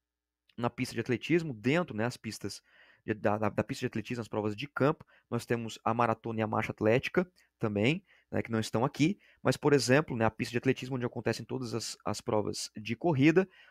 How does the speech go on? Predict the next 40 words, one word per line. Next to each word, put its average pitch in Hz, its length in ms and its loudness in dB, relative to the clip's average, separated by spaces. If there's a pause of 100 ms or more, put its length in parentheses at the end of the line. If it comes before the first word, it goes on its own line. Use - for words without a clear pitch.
o 156 80 -6
salto 135 360 2
com 165 220 -2
vara 139 300 6
nessa 110 200 -2
região, 139 480 2 (240)
salto 123 360 0
em 147 40 -2
altura, 147 480 0
os 123 220 -6
lançamentos, 143 680 0
né, 107 160 -2
do 113 120 -8
disco 117 320 -4
e - 20 -12
do 120 100 -6
martelo, 135 460 2
arremesso 110 380 -4
de 104 80 -16
peso, 123 360 2 (200)
que - 80 -20
fica 120 200 -4
mais 110 220 0
isolado, 135 500 4 (300)
e 139 80 -2
o 147 40 2
lançamento 139 420 0
de 147 100 -6
dardo, 131 320 4
que - 80 -20
fica - 160 -6
num 127 200 -4
outro 160 200 -2
corredor 156 400 2
devido 139 280 -2
à 143 40 4
corrida 127 560 -2 (120)
e 139 100 2
o 143 80 0
lançamento 131 540 -2